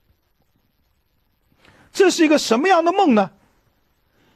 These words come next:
究竟是怎么样的一回事情呢？这就要从头讲起。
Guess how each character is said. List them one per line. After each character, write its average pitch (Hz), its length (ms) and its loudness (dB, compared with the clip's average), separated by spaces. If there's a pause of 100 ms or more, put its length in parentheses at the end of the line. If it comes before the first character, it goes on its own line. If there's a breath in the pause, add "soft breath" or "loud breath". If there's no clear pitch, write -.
究 370 340 2
竟 349 180 0
是 277 140 -4
怎 226 260 -4
么 220 120 2
样 359 180 2
的 285 100 0
一 339 120 2
回 302 200 2
事 359 280 -2
情 208 160 -2
呢？ 185 200 -2 (2500)
这 170 140 -4
就 139 160 -4
要 120 160 -2
从 143 180 -10
头 156 160 -2
讲 180 220 -6
起。 - 220 -10